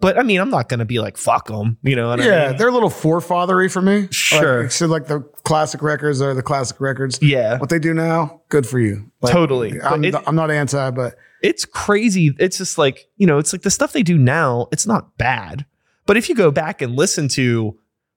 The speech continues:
Speaker 1: Master of Puppets or And Justice for All, or even, like, Ride the Lightning or the Black Album, like,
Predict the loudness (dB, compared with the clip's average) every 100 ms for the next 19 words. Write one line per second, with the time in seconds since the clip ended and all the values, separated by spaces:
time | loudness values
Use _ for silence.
0 | -4 -2 -4 -6 -2 0 0 -4 -10 -8
1 | 0 2 2 0 -2 -4 -6 -4 -2 -2
2 | -2 -4 0 2 2 0 -2 -2 -4 -6
3 | -4 -2 -2 -2 -2 -2 2 2 2 -2
4 | -4 -2 0 2 0 -2 -4 -6